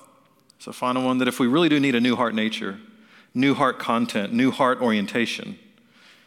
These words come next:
then our desperation for God should be constant. Every day,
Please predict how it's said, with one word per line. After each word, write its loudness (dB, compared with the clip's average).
then 0
our 4
desperation 0
for -6
God 0
should -6
be -6
constant. -8
Every 0
day, -2